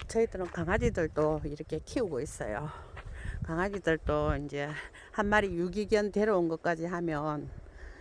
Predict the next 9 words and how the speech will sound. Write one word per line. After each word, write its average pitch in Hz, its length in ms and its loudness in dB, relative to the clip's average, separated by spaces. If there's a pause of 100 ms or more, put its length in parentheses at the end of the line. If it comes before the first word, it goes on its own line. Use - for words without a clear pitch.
(260)
이제 147 420 -2
강아지, 165 480 -2
작은 208 420 2
강아지가 180 800 0
두 202 460 2
마리, 190 580 2
고양이 202 540 2
한 175 320 -2
마리, 269 720 2